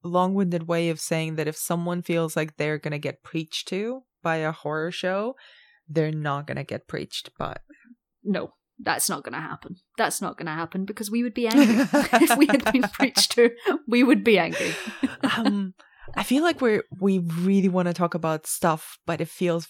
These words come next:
Speaker 1: very spoilerific to talk about it. Um,
Speaker 2: Yeah.
Speaker 1: so before we move into spoilers,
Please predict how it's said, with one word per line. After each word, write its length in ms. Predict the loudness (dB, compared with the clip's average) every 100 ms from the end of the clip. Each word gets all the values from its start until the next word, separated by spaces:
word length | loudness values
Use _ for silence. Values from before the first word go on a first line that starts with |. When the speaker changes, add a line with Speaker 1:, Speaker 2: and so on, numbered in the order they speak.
| -2
Speaker 1:
very 260 | -2 -2
spoilerific 680 | -6 -4 -2 0 -4 -6 -12
to 100 | -12
talk 220 | -10 -10
about 320 | -8 -6 -6 -8
it. 220 | -12 -16 -20 -20 -20 -6
Um, 680 | 2 4 4 0 -2 -4 -8 _ _ _
Speaker 2:
Yeah. 220 | -4 -4 -4 -8
Speaker 1:
so 120 | -2
before 320 | 0 0 0
we 60 | 0
move 200 | -2 -2
into 180 | -4 -6
spoilers, 680 | -2 0 0 0 -2 -8